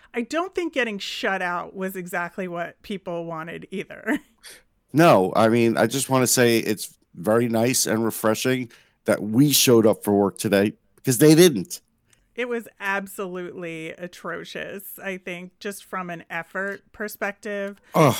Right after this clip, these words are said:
Speaker 1: And honestly, my hopes were a little bit high actually going into the game based on, you know, what we talked about yesterday, the fact that they put Joel Farabee back on the wing where he's more comfortable.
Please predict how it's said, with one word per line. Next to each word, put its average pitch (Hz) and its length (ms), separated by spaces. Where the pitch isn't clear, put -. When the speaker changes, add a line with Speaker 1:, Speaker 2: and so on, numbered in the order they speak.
Speaker 1:
And 214 280
honestly, 269 600
my 277 160
hopes 311 400
were 320 140
a 202 100
little 214 400
bit 202 240
high 180 400
actually 180 380
going 180 320
into 180 400
the 175 80
game 170 340
based 185 300
on, 180 240
you 175 60
know, 170 60
what 165 140
we 165 80
talked 165 280
about 160 260
yesterday, 226 760
the 208 80
fact 190 300
that 190 100
they 180 100
put 175 220
Joel 170 200
Farabee 190 520
back 175 260
on 170 120
the 156 80
wing 226 400
where 196 100
he's 170 240
more 165 180
comfortable. 190 880